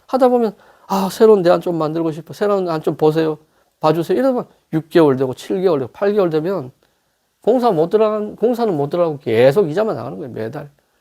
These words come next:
예. 그래서 건축 설계를 앞단에 해야 되는데, 이 앞단에 잔금 치르기 전에, 대출 발생되기 전에 해야 되지 않습니까? 해야 되는데,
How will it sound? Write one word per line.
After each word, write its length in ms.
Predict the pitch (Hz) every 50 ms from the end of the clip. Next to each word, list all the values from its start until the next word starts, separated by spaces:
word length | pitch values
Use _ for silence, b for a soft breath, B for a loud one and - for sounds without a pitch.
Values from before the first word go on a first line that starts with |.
| _ _ _ _ _ -
예. 180 | 127 127 127 - _ _ _ _ _ _
그래서 580 | - 180 214 226 220 262 233 190 147 123 117 - _ _ _ _ _ _ _ _ _ _ _ _ _ _ _ _ _ _ _ _ _ _ _ _ _ _ _ _ _ _ _ _ _ _
건축 280 | - 196 208 202 226 202
설계를 680 | - 254 247 240 247 240 220 180 175 185 139 110 110 135 _ _ _ _ _ _ _ _ _ _ _ _ _ _ _ _ _ _ _ _
앞단에 540 | - 226 247 - - - 277 277 269 240 196
해야 160 | 165 170 170
되는데, 580 | 151 139 127 123 127 147 196 170 127 113 127 233 302
이 120 | - 196 -
앞단에 640 | 185 180 - - 262 262 254 233 180 143 143 147 _ _ _ _ _ _ _ _
잔금 300 | - 165 160 196 233 226
치르기 280 | - - 247 254 233 202
전에, 420 | 226 226 202 147 135 156 190 208 - _ _ _ _ _
대출 280 | - 175 180 - 220 202
발생되기 540 | 196 185 180 175 202 190 170 185 208 185 170
전에 400 | 196 214 202 160 131 151 185 - _ _ _ _ _ _ _ _ -
해야 80 | 170
되지 180 | 151 143 131 135
않습니까? 480 | 117 110 - 123 127 120 - 175 208 - _ _ _ _ _ _ _ _ _ _ _ _ _ _ -
해야 120 | 247 240
되는데, 580 | 208 190 180 180 175 180 190 233 240 247 247